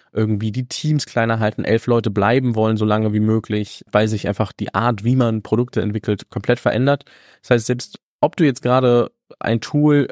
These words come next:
wie Patrick entwickelst oder was anderes, ich glaub, da kann man sehr viel rausziehen, wie sich in den nächsten Jahren der Aufbau von Firmen verändern kann. Warum nächste Jahre nicht sicher? Naja, weil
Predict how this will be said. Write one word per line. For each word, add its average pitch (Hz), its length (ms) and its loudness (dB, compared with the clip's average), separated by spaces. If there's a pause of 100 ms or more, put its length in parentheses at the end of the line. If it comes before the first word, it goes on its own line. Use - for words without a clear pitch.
wie 123 300 -4
Patrick 127 460 -4
entwickelst 117 460 -2
oder 117 120 0
was 107 120 -2
anderes, 123 400 0
ich - 100 -18
glaub, 113 120 -2
da - 60 -2
kann 117 140 -4
man 113 100 2
sehr 117 200 2
viel 131 340 0
rausziehen, 110 960 -2 (500)
wie 131 640 0 (260)
sich 120 260 -2
in 135 120 -2
den 117 60 4
nächsten 120 320 0
Jahren 107 720 0 (120)
der 107 160 0
Aufbau 110 260 0
von 101 200 -4
Firmen 107 320 -2
verändern 101 340 -2
kann. 135 340 -4 (800)
Warum 135 460 2 (100)
nächste 123 300 -2
Jahre 120 260 0
nicht 117 140 -2
sicher? 156 360 0
Naja, 110 340 0
weil 101 360 0